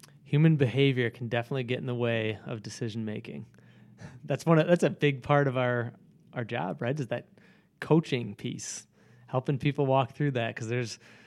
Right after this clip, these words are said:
there's a whole, and we've mentioned this in other podcasts and blogs, but behavioral finance is, is a whole study area in itself.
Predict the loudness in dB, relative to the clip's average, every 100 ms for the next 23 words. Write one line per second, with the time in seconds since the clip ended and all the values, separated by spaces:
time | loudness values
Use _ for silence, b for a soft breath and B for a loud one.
0 | B B -16 -12 -4 4 6 6 2 0
1 | 2 0 0 -4 -4 -2 -4 -4 -4 -4
2 | -4 -6 -6 -8 -4 -2 0 -2 -4 -8
3 | -8 0 2 2 0 0 0 0 -2 -4
4 | -8 -8 -12 -12 -10 -8 2 6 8 6
5 | 4 -2 -2 0 4 4 4 4 2 -2
6 | -6 -4 0 0 -4